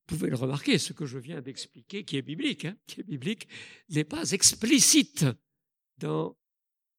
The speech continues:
les versets que nous avons lus, versets onze et douze du chapitre quatre de Jacques. Jacques ne prend guère le temps,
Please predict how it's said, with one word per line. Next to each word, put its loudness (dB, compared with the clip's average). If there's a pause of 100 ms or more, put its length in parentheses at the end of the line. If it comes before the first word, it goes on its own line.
(120)
les -2
versets -4
que -8
nous -6
avons -10
lus, -8 (560)
versets -14
onze -20
et -16
douze -6 (520)
du -20
chapitre -16
quatre -18
de -20
Jacques. -20 (2250)
Jacques -10 (360)
ne -20 (720)
prend -20
guère -8
le -4
temps, -2